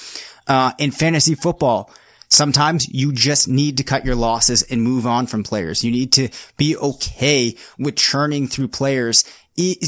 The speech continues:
even if you used a high waiver priority on a player and after two or three weeks, the situation you expected doesn't materialize, move on, right? So there's, there's things that you can do to move on from this perceived bad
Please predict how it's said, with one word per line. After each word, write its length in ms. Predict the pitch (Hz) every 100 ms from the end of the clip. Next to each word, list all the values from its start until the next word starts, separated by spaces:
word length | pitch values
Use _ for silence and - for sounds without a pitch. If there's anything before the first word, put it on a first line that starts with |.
| 143
even 260 | 220 226 226
if 120 | 180
you 60 |
used 220 | 190 190 -
a 60 |
high 240 | - 139 160
waiver 320 | 143 147 143
priority 320 | 120 120 117
on 60 | 110
a 40 |
player 500 | - 127 113 104 87 _
and 120 | 139 139
after 240 | 139 139
two 200 | - 160
or 60 | 156
three 240 | - 147
weeks, 340 | 131 160 -
the 160 | - 120
situation 580 | - 135 147 139 131 131
you 60 |
expected 540 | 120 - 143 131 156 131
doesn't 220 | 120 127
materialize, 720 | 120 - 135 147 151 151 - _ _ _
move 260 | 139 196 160
on, 320 | 160 101 - _ _ _ _ - -
right? 220 | 143 151
So 120 | -
there's, 200 | 151 151
there's 220 | 185 147 -
things 280 | 202 233
that 100 | 202
you 100 | 180
can 240 | 165 139 113
do 400 | 139 180 139 117 - - _
to 440 | - 156 147 139 -
move 380 | 160 151 185 147 -
on 340 | 147 156 143
from 200 | - 131
this 180 | 123 -
perceived 640 | - 110 - 147 143 113 110
bad 420 | 120 117 117